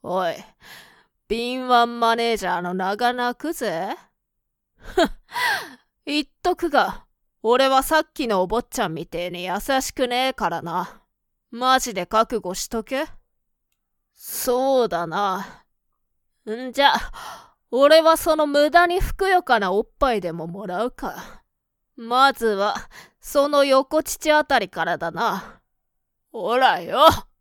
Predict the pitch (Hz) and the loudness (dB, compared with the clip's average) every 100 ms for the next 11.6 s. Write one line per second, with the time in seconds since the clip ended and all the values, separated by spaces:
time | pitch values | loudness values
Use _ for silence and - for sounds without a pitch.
0 | _ _ - - - _ _ _ - - | _ _ -20 -20 -20 _ _ _ -12 -12
1 | _ - - - _ - - 427 311 - | _ -20 -18 -18 _ -16 -12 -12 -12 -16
2 | _ - - _ _ _ _ _ - - | _ -18 -18 _ _ _ _ _ -20 -20
3 | - 247 - 277 - 320 381 _ _ _ | -18 -18 -14 -12 -8 -8 -10 _ _ _
4 | - 906 719 381 220 - - - - _ | -6 -2 -2 -4 -6 -14 -16 -14 -14 _
5 | - 277 254 262 254 254 247 _ - 831 | -6 -4 -2 -2 -4 -4 -6 _ -2 2
6 | 679 440 320 277 - 226 214 240 247 240 | 4 2 -2 -8 -4 -2 0 2 4 4
7 | 208 - - - - - _ - 370 _ | 2 -6 -20 -16 -14 -14 _ -8 -8 _
8 | 277 196 180 349 - _ _ _ _ _ | -4 0 2 0 -2 _ _ _ _ _
9 | _ - 240 233 233 226 220 233 285 277 | _ -4 -2 0 0 0 -2 0 0 0
10 | 226 180 170 190 - 254 180 - - 240 | 0 -2 -2 -4 -8 -6 -6 -8 -6 -2
11 | 285 277 277 277 240 | -2 -2 -2 -2 -4